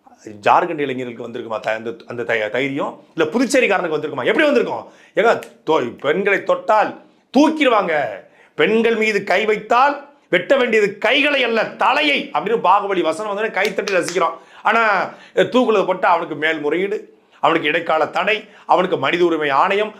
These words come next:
அவனுக்கு மண்ணாங்கட்டி ஆணையம் எல்லாம் வந்து நின்றும். ஹியூமன் ரைட்ஸ் அது எப்படி நீங்க பண்ணலாம்? இப்-, இந்த பொ-, இந்த, இந்த ஏழு பேர் கம்பருங்க ஜார்க்கண்ட்ல, அவன் முகத்தை மூடி போறான். இந்த நாட்டுல வந்து, அஹ், தவறு செய்யாதவன்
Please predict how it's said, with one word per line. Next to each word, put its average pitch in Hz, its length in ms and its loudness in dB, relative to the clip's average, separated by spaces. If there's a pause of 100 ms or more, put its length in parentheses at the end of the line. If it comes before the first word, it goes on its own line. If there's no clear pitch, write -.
(120)
அவனுக்கு 156 340 0
மண்ணாங்கட்டி 165 440 -2
ஆணையம் 202 440 0
எல்லாம் 285 260 2
வந்து 262 160 2
நின்றும். 233 460 -2
ஹியூமன் 226 300 0
ரைட்ஸ் 202 340 -2 (300)
அது 262 120 4
எப்படி 269 180 2
நீங்க 254 140 0
பண்ணலாம்? 247 460 -2 (300)
இப்-, 143 280 -8
இந்த 135 180 0
பொ-, - 260 -12
இந்த, 110 560 0
இந்த 113 380 0
ஏழு 190 360 2
பேர் 226 140 2
கம்பருங்க 180 320 -2
ஜார்க்கண்ட்ல, 156 400 0
அவன் 220 240 -4
முகத்தை 294 380 2
மூடி 262 200 -2
போறான். 185 360 -2 (720)
இந்த 151 200 2
நாட்டுல 240 320 2
வந்து, 226 320 2
அஹ், 180 460 0 (220)
தவறு 214 400 4
செய்யாதவன் 233 1040 0